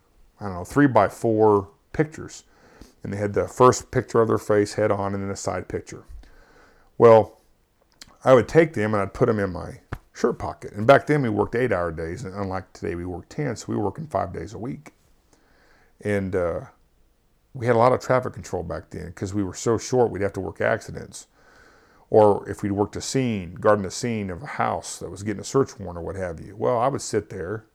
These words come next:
and I'd go through my mugs. And I'd try to relate and recognize individuals.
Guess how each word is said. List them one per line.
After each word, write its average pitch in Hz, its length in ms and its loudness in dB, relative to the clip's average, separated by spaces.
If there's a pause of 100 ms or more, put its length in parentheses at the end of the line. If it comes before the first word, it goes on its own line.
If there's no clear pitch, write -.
(680)
and 104 80 -4
I'd 104 140 -2
go 92 140 -2
through 95 180 -8
my 98 80 -2
mugs. - 540 -8 (1080)
And 92 100 -12
I'd 90 100 -10
try - 140 -4
to 98 60 0
relate 95 460 -2
and 92 120 -10
recognize 87 500 -8
individuals. 82 680 -12